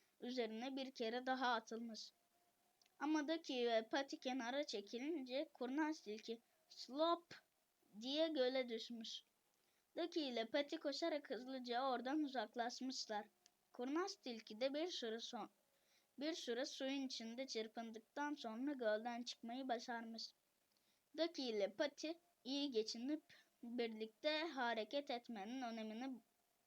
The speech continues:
bu olay sayesinde anlamışlar. O günden sonra, sonra da hiç ama hiç tartışmamışlardı. Dayanışma içinde dostça yaşadıkları için kurnaz tilki de onla-,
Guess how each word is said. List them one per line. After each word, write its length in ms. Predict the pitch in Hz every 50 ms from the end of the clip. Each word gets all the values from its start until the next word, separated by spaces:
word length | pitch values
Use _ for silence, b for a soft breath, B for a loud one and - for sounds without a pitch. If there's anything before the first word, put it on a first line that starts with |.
| _ b b b b b b b b
bu 140 | 254 269 285
olay 260 | 269 240 233 220 214
sayesinde 720 | 220 - - 220 214 208 202 202 214 - 233 233 220 220 226
anlamışlar. 720 | 226 220 214 214 208 214 220 - - - 220 220 233 - _ _ _ _ _ _ -
O 100 | - 320
günden 380 | 311 311 269 247 226 208 202 208
sonra, 640 | 220 - 247 233 220 214 220 254 285 311 330 359 330 - _ b b b b b b b b b
sonra 600 | - - 285 262 262 262 254 254 233 202 202 226
da 320 | 277 302 311 320 285 285 285 - -
hiç 280 | 311 320 311 - - - -
ama 260 | - 233 240 240 262
hiç 380 | 311 294 277 294 302 - - -
tartışmamışlardı. 1400 | - 262 226 220 220 220 - 240 240 - 254 254 254 240 233 220 - - - 226 214 208 208 220 214 233 220 214 - - - - _ _ - - _ _ _ _ _ _ _ _ _ _ _ _ _ _ b b b b b b b - 214
Dayanışma 600 | 240 240 240 247 254 269 269 - - - 302 330
içinde 600 | 330 311 254 233 - 220 226 233 240 262 262 240
dostça 800 | 247 254 285 359 - - - _ - - - 233 226 240 240 - _ B B B B B B B B B
yaşadıkları 680 | 226 233 233 - 240 226 220 226 220 - 202 262 262 294
için 360 | 285 269 - - 277 285 294
kurnaz 500 | - 240 233 247 262 294 311 320 311 -
tilki 480 | - 202 202 196 - - - 233 214
de 120 | 220 220 196
onla-, 420 | 233 262 262 247 247 220 180 -